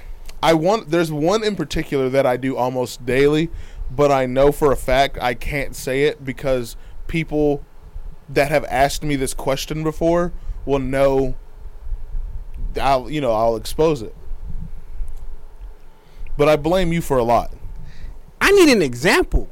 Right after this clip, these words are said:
Speaker 2: because I feel like I don't. No, I am an instigator.
Speaker 1: No, that's not what I mean.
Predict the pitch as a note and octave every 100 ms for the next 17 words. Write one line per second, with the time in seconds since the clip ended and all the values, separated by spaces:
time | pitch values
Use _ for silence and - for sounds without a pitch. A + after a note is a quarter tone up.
0 | - - C#4+ - B3+ - F#4+ E4+ B3 F3
1 | E3+ A3 A3+ D3+ - - - G#3+ A#3+ B3
2 | A3 C3+ E3 E3+ - A2 - - - -
3 | - D3 E3 E3 C3+ C3 C#3+ - D#3 C3+
4 | B2+ B2 A#2+ F#2+